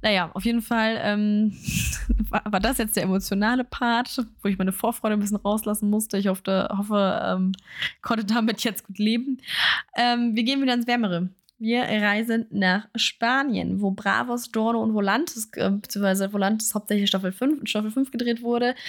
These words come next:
Ähm, zum Beispiel in der Altstadt von Girona. Da ist die Zitadelle von Alsace in Volantes. Und da ist eins der besten Restaurants der Welt.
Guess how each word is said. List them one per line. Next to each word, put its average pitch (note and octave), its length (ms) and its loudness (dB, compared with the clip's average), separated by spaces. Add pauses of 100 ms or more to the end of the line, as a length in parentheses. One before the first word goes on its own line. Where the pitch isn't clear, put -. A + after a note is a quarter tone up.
(320)
Ähm, A#3 280 2
zum A#3+ 120 -4
Beispiel B3+ 280 0
in A#3 140 -2
der A3 120 2
Altstadt G#3+ 260 0
von G#3 220 2
Girona. F#3 760 2 (680)
Da G#3 140 2
ist G#3 100 0
die A#3 80 -2
Zitadelle G#3 380 0
von G#3 220 -2
Alsace G#3+ 540 0
in A#3+ 160 0
Volantes. G#3+ 1000 0 (440)
Und A#3 460 0
da B3 280 0
ist E4+ 100 -2
eins C4 280 0
der - 100 0
besten D4+ 360 -2
Restaurants A#3 540 0
der A3 140 -2
Welt. E3+ 320 0